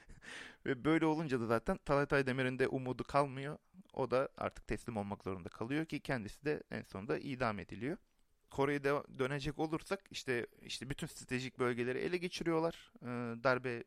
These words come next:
başarılı oluyor. Kendisi de hemen aynı şekilde, e, Park Chung-hee nasıl yapıyorsa hemen bir siyasi parti kuruyor. Çünkü büyük ihtimalle bunlar Amerika'dan şey gelebilir, hani siyasete dön, hani sivilleş,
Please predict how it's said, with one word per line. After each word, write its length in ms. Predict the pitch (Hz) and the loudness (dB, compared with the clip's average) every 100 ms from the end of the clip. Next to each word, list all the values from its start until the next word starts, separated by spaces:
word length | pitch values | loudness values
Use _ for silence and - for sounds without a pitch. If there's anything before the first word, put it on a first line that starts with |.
| - | -2
başarılı 460 | 127 - 113 104 | -2 -2 -4 -2
oluyor. 440 | 101 98 117 170 190 - - | -2 -2 0 0 -2 -8 -2
Kendisi 440 | 170 156 - 123 | 0 0 -4 0
de 120 | 131 | 0
hemen 220 | 139 131 123 | 2 0 0
aynı 260 | 147 131 | -2 -2
şekilde, 540 | - 117 107 127 170 - - | -4 -6 -8 -4 -4 -6 -6
e, 200 | 117 110 - - | -4 -4 -10 -2
Park 180 | - 120 _ | 0 0 _
Chung-hee 580 | - 123 120 - 113 - | -8 -6 -6 -6 -6 -2
nasıl 240 | 123 - 113 | -4 0 -2
yapıyorsa 560 | 104 110 101 - 165 - - - | 0 -2 -4 0 -2 -2 -18 -4
hemen 300 | 143 131 117 | 0 2 0
bir 120 | 113 | -2
siyasi 400 | - 135 127 - | 0 0 0 -2
parti 320 | - 92 - | 0 0 0
kuruyor. 380 | - 117 131 170 - | -4 0 2 0 -2
Çünkü 320 | 165 185 175 | -4 -2 -4
büyük 260 | 143 151 165 | -2 -4 -2
ihtimalle 340 | - 160 160 | 0 0 0
bunlar 240 | 151 156 151 | 0 -2 -2
Amerika'dan 540 | 131 139 139 139 135 139 | -2 0 0 0 0 0
şey 200 | - 135 | 0 0
gelebilir, 380 | 127 123 110 110 | 0 -2 -2 -4
hani 220 | 104 107 - - | -4 -6 -12 -14
siyasete 640 | - 131 131 147 139 147 | 2 6 6 6 2 4
dön, 120 | 180 - _ _ _ _ - | 2 0 _ _ _ _ -4
hani 260 | 120 117 - | -2 -2 -4
sivilleş, 760 | - 127 127 151 233 - | -2 -2 0 -2 -2 -6